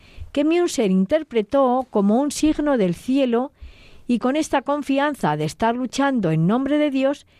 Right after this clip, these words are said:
les gritó a los campesinos, abro comillas,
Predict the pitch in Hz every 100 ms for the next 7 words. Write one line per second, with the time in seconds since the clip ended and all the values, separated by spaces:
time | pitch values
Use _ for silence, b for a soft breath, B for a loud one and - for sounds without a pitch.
0 | b b - 233 254 262 247 311 302 240
1 | - 202 185 160 165 196 156 135 127 -
2 | - - - 190 185 180 170 170 147 127
3 | 131